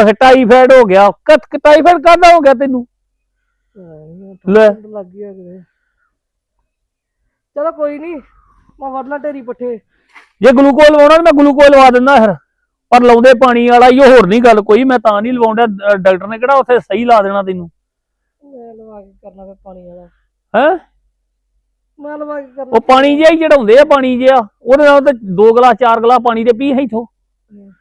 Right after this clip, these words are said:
Speaker 1: ਆ ਮ-, ਬੰਬੀ ਇਹ ਜਦੋਂ ਆਊਗੀ ਨਾ ਮੋਟਰ, ਛੱਡੂ, ਬੱਤੀ ਆਊਗੀ, ਉਹਦੇ ਚਾਰ ਪੰਜ ਗਲਾਸ ਪਾਣੀ ਦੇ ਪੀ।
Speaker 2: ਉਹਦੇ ਨਾਲ ਪੈ ਜਾਊ ਫਰਕ?
Speaker 1: ਪਾਣੀ ਜ਼ਿਆਦਾ ਪੀਵੇਂਗਾ ਤੇ ਅੰਦਰੋਂ ਇਨਫੈਕਸ਼ਨ ਨਿਕਲ ਜੂਗੀ, ਉਹਨਾਂ ਵੀ ਇਨਫੈਕਸ਼ਨ ਕੱਢਣ ਵਾਸਤੇ ਤੈਨੂੰ ਨਾੜਾਂ ਰਾਹੀਂ ਤੇਰੇ ਚੜਾਉਣਾ ਤੇ ਹੈਗਾ ਪਾਣੀ ਆ ਉਹ।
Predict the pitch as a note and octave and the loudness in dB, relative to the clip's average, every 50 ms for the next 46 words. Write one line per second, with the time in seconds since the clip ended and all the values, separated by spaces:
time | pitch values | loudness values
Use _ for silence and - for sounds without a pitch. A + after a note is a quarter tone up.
0 | _ _ _ _ _ _ _ _ - G#3 G#3+ A3 F3+ E3+ E3 F3+ G#3 A#3+ C4 C4 | _ _ _ _ _ _ _ _ -6 -4 -4 -4 -6 -6 -6 -4 -4 -2 0 0
1 | B3+ A3+ A#3+ A#3 A#3+ A#3 A3+ B3 C4+ C#4 D#4 D#4 D4+ C#4 A#3 C4 C4+ A3 - _ | 0 0 0 2 2 2 2 2 0 -2 -2 0 0 0 0 0 -4 -4 -4 _
2 | _ _ _ - F3+ F#3 A3+ A#3 G#3+ G3 F3+ E3+ - G#3+ G#3 G3+ G#3 A3+ G#3+ A3+ | _ _ _ -10 -8 -8 -8 -10 -8 -8 -8 -8 -8 -4 -2 -2 -2 -2 -2 -6
3 | G#3 - _ _ _ _ _ _ _ _ _ A3 A#3 C4 A#3 - B3 A#3 A#3+ A#3+ | -8 -10 _ _ _ _ _ _ _ _ _ -2 0 0 0 0 0 0 0 0
4 | A#3 - C#4 D4 D4+ D4 D4 D4+ C#4 C#4 C#4+ C4+ B3+ B3+ A#3 C4 A#3 A3 A#3+ A#3 | -2 -4 -4 -2 0 2 2 4 4 2 2 0 0 0 0 0 0 0 -4 -8
5 | A#3 - _ _ _ _ _ _ - F#3 F#3+ G3 G3+ G#3+ G#3+ _ F#3+ F3 B3+ C4+ | -8 -10 _ _ _ _ _ _ -20 -20 -20 -20 -20 -20 _ _ -20 -20 -20 -20
6 | _ _ _ _ _ _ _ - A#3+ A3+ _ A#3 _ _ _ _ _ _ _ _ | _ _ _ _ _ _ _ -20 -20 -20 _ _ _ _ _ _ _ _ _ _
7 | _ _ _ - F3 F#3 G3+ A#3+ C4+ B3+ B3+ A#3+ A#3 B3+ C4 A#3+ B3 C4 C4 C4+ | _ _ _ -6 -6 -4 -4 -4 -2 0 0 0 2 2 0 0 -2 -6 -8 -6
8 | C#4+ C#4+ C4 C#4 C#4+ D4+ D#4+ D4+ C#4 C4 B3+ C4+ C#4 C4+ C4 C4 - A#3+ A#3+ - | -6 -4 0 0 0 2 0 0 -2 -2 0 -2 -2 -2 -4 -4 -4 -4 -4 -2
9 | - C4 C4+ C4+ C4+ A#3+ D4 D4 C#4 D4+ D4+ D4 D#4+ D#4+ D4+ A3+ D3+ - _ _ | -4 -6 -6 -6 -4 -4 -4 -2 -2 -2 -2 0 -2 -2 -2 -4 -6 -10 _ _
10 | _ _ _ _ _ _ _ _ G#3 _ _ _ G3+ A3+ B3+ C#4+ D#4 E4 E4 D#4 | _ _ _ _ _ _ _ _ _ _ _ _ -4 -2 0 2 2 0 0 -2
11 | D4+ C#4 F#3+ A#3 A#3+ F#3+ - C4 C4 B3+ C4+ C4+ D4+ D4 D4 C#4+ B3 C4+ C4+ C4+ | -2 -2 0 -2 -2 -2 -2 -4 -2 -2 -2 0 0 2 2 2 2 0 0 -2
12 | C4 C4 B3+ A#3 G3+ F#3+ F#3+ F#3 F3+ F#3 G3 G3+ G#3+ A#3+ A3+ C4 B3 B3 A#3+ A3 | -4 -4 -4 -4 -4 0 0 0 2 2 0 0 -2 -2 -4 -2 -2 -2 -2 -4
13 | - C4 B3+ A#3 G#3+ G3+ G3 - A3 A3 A3 F#3 F3+ F3 F3+ E3 C#3+ D3 F3 G3+ | -4 -6 -6 -4 -4 -6 -4 -2 -4 -4 0 0 0 0 0 -2 -4 -6 -8 -8
14 | G#3 G3 F#3 | -8 -8 -10